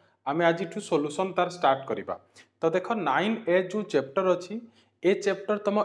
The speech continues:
ଏକ୍ଜାମ୍ ପଏଣ୍ଟ ଅଫ୍ ଭ୍ୟୁ ଲାଗି ବହୁତ ଇମ୍ପୋର୍ଟାଣ୍ଟ, ବିକଜ୍ ତମେ ଯଦି ପ୍ରିଭିୟସ୍ ଇୟର୍ କ୍ୱେଶ୍ଚନ୍ ଦେଖିବ, ମ୍ୟାକ୍ସିମମ୍ ଟାଇମ୍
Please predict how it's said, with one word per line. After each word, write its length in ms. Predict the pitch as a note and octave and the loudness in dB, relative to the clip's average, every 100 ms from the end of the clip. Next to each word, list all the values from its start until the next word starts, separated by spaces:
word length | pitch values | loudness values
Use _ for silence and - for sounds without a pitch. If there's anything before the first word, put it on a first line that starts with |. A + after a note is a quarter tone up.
| - | 2
ଏକ୍ଜାମ୍ 460 | C#3 C3 E3+ G3 G3 | 0 0 2 2 2
ପଏଣ୍ଟ 260 | G3+ G3+ G3+ | -2 0 0
ଅଫ୍ 120 | G3 E3 | 0 0
ଭ୍ୟୁ 120 | F#3+ | 0
ଲାଗି 260 | F#3 F3+ | 2 0
ବହୁତ 380 | F#3 C3 B2+ F#3 F#3 | -2 -2 0 0 0
ଇମ୍ପୋର୍ଟାଣ୍ଟ, 480 | E3+ D#3 D3 D#3+ A3 - _ _ | 0 0 0 -2 -4 -16 _ _
ବିକଜ୍ 320 | C#3+ F3 F#3 | 0 2 2
ତମେ 200 | F#3+ F#3+ | 2 0
ଯଦି 160 | F#3 F#3 | 0 -2
ପ୍ରିଭିୟସ୍ 560 | D3 C#3+ C3+ G3 G3 | 2 0 2 0 0
ଇୟର୍ 180 | G3 G3 | -2 0
କ୍ୱେଶ୍ଚନ୍ 380 | D3+ C#3+ - F#3 | -2 -2 -2 0
ଦେଖିବ, 300 | E3 E3 D#3 G3 - - _ B2+ | 0 0 0 0 -2 -16 _ -2
ମ୍ୟାକ୍ସିମମ୍ 840 | C#3 D3+ C#3+ - G#3 A3+ A#3 A3 | 0 0 -2 -4 2 2 2 2
ଟାଇମ୍ 240 | D#3 E3 | 2 2